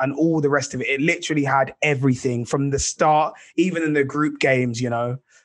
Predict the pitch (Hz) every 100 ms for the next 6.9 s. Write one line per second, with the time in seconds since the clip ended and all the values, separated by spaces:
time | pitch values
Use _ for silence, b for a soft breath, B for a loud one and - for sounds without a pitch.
0 | b 135 139 156 135 143 139 135 - 143
1 | 139 139 131 139 - 127 120 - 131 127
2 | 127 123 117 127 117 - 123 127 123 120
3 | 120 B B - 127 131 127 117 123 127
4 | 131 131 143 151 151 151 147 135 151 143
5 | 139 - 175 131 131 123 - 127 - 135
6 | 123 147 143 135 131 135 131 131